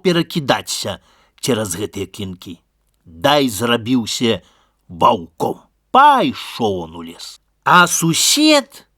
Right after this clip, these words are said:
гэта ўсе бачыў, прыдумаў он, да ўзяў аднаго клінка, выняў і кінуў у воду. Няма яго,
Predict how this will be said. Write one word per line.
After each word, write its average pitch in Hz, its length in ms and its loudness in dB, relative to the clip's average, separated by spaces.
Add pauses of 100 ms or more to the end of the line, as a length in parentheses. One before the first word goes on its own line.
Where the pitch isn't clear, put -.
(140)
гэта 233 540 0
ўсе 294 320 2
бачыў, 226 600 0 (120)
прыдумаў 208 840 4
он, 277 240 0
да 135 280 2
ўзяў 113 560 0 (400)
аднаго 156 480 0
клінка, 165 560 -6 (320)
выняў 135 520 -2 (200)
і 226 160 4
кінуў 151 440 2 (120)
у 101 80 -8
воду. - 400 -14 (560)
Няма 247 480 4
яго, 214 480 -2